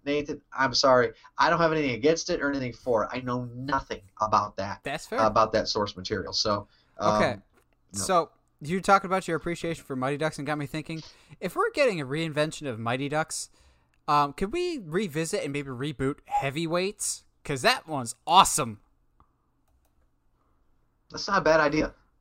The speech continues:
Speaker 1: Not a bad idea at all. Uh, I never got into that as much, but I will say that I know there would certainly be an audience for it.
Speaker 2: Well, I mean, we already got a sequel. It's called Dodgeball.
Speaker 1: <laughs>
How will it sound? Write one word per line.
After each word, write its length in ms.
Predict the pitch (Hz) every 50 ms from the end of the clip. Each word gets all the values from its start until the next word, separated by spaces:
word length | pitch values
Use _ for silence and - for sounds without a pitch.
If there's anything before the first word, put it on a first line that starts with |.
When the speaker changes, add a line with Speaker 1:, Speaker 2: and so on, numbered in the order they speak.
| _ _ -
Speaker 1:
Not 120 | 120 135
a 40 | 139
bad 160 | 131 139 135
idea 160 | 131 127 131 123
at 60 | 110
all. 240 | 110 110 107 104 - - - - - -
Uh, 200 | 113 123 123 104 131
I 60 | 135
never 180 | 135 147 147 143
got 260 | 139 143 135 135 123
into 480 | 135 143 139 135 131 - - 160 165 160
that 300 | 151 151 147 147 131 127
as 200 | 127 123 117 113
much, 360 | 113 123 139 156 - - 123
but 120 | 117 120 117
I 120 | 120 120
will 140 | 117 117 113
say 400 | 110 - - 131 123 123 120 117
that 200 | 113 113 107 107
I 100 | 113 113
know 220 | 113 123 123 120
there 140 | 117 117 110
would 140 | 110 110 107
certainly 300 | - - 131 107 113 110
be 80 | 107
an 60 | 101 101
audience 400 | 104 107 104 98 95 87 - -
for 260 | - 90 85 73 -
it. 60 | - _ _ _ _ _ _ _ _ _ _ _ _ _ -
Speaker 2:
Well, 160 | 160 185 180
I 60 | 165 175
mean, 180 | 180 185 175
we 80 | 160 190
already 160 | 240 269 233 135
got 180 | 147 143 160
a 40 | 160
sequel. 320 | - - 139 127 135 131
It's 100 | 123 -
called 220 | - 156 151 120 -
Dodgeball. 560 | 131 120 139 135 - 113 107 104 110 113 - - _ _ _ _ _ _ _ _ _ _ _ _ _ - - - _ _ _ _ _ - - _ _ _ _ _ _ _ _ _ _ - - - -
Speaker 1:
<laughs> 320 | 117 - - 120 - -